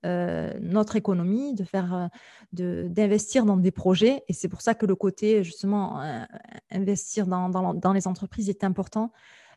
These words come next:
Euh, et de, et donc, c'est pour ça qu'il faut donner toujours du sens, euh, à notre, à notre épargne de manière générale, que ce soit dans l'or ou, euh, ou, ou tout simplement en banque.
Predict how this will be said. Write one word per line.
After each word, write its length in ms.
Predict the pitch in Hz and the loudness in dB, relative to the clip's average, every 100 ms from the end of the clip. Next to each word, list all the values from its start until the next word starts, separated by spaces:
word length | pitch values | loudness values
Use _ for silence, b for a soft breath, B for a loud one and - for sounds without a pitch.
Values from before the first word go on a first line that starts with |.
| - | -6
Euh, 440 | 180 175 170 - - | -4 -2 -4 -6 -6
et 180 | 180 180 | -4 -4
de, 800 | 170 175 175 180 - - - - - | -4 -4 -4 -4 -6 -6 -8 -10 -10
et 120 | 170 | -6
donc, 220 | 180 190 | -4 -4
c'est 140 | - | -2
pour 140 | 196 180 | -2 0
ça 140 | 254 | -2
qu'il 300 | 254 - - | -2 -8 -10
faut 220 | - 233 | -2 0
donner 220 | 196 196 202 | 2 2 0
toujours 300 | 208 214 208 | -2 -2 -2
du 140 | 175 | -6
sens, 460 | - 220 240 - - | -6 -4 -4 -6 -6
euh, 100 | 175 165 | -4 -2
à 120 | 175 | -2
notre, 480 | 190 - - 190 - | -2 -6 -4 -2 0
à 100 | 180 | -2
notre 220 | 175 - | 0 -2
épargne 420 | 196 208 220 202 | 2 6 6 4
de 100 | 185 | 2
manière 280 | 170 185 185 | 2 4 2
générale, 460 | 175 202 190 240 - | 2 4 4 2 0
que 80 | |
ce 160 | 185 170 | -4 -6
soit 320 | - 185 190 | -2 2 2
dans 160 | 175 180 | 2 2
l'or 340 | 190 220 240 B B B - | 4 4 2 B B B -4
ou, 240 | 185 185 | 0 2
euh, 200 | 165 165 - | 4 2 0
ou, 340 | 170 175 165 | -2 -2 -2
ou 200 | 156 165 | -4 -6
tout 120 | - | -6
simplement 420 | - 180 185 190 190 | -2 0 2 4 4
en 60 | |
banque. 280 | 175 156 | 2 -2